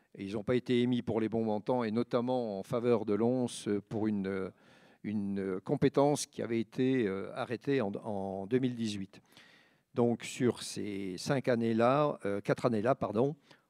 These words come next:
on doit à la ville de Lons trois cent quatre-vingt-douze mille, et comme on l'avait expliqué en commission finance et à la clect, on propose, comme on l'avait fait pour, euh, les retards de, de récupération de paiement, on va dire les régularisations,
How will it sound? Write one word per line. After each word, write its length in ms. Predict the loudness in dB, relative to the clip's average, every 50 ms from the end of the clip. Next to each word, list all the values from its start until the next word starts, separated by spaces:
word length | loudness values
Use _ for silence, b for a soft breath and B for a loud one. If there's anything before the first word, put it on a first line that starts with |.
| b _ -2
on 180 | 0 2 2 2
doit 280 | 4 4 6 6 6 6
à 60 | 4
la 100 | 2 2
ville 180 | 2 2 4
de 120 | 6 8 8
Lons 260 | 8 8 6 4 2 -2 -4 -8
trois 160 | -2 0 0
cent 160 | 0 0 -2 -4
quatre-vingt-douze 640 | -4 -6 -6 -6 -6 -4 -4 -2 -2 -2 -2 0 0
mille, 240 | 0 0 2 0 -2
et 60 | -2
comme 180 | -2 0 2
on 80 | 4 6
l'avait 220 | 8 8 10 8
expliqué 460 | 8 6 4 -2 -10 -6 0 2 2 2
en 80 | 2
commission 440 | 0 0 0 0 0 0 0 0 0
finance 480 | 0 -2 -6 -6 -6 -6 -8 -10 -10 -10
et 60 | -10
à 60 | -8
la 100 | -10 -10
clect, 400 | -4 0 0 0 0 -2 -8 -20 b b b b b b b b b -6
on 120 | -6 -6
propose, 760 | 0 0 0 2 6 8 10 10 10 10 8 4 0 -4 -12 -16 _ _
comme 320 | _ 2 2 4 4 4 4
on 80 | 4
l'avait 240 | 6 6 4 4 2
fait 380 | 0 2 2 2 2 2 2 b b b b b b b b _ _ _
pour, 500 | -6 -4 -2 0 2 2 2 2 2 2
euh, 800 | 4 4 6 6 6 4 4 4 2 2 2 0 -2 -2 -4 -4
les 200 | -4 -4 -2 -2
retards 640 | 2 4 4 4 6 6 6 6 4 2 -2 -4 -6
de, 520 | -4 -2 0 0 0 -2 -2 -4 -4 -6 b b b b b b _
de 100 | -10 -6
récupération 680 | 0 2 2 2 2 -2 -2 -2 -2 -2 -4 -6 -8 -8
de 60 | -8
paiement, 340 | -6 -6 -6 -4 -2 -2 -2
on 20 | -2
va 80 | 0
dire 160 | 0 0 0
les 80 | 0 -2
régularisations, 960 | -2 -2 0 0 2 2 2 0 0 -2 -4 -6 -6 -4 -2 -2 -2 -2 -4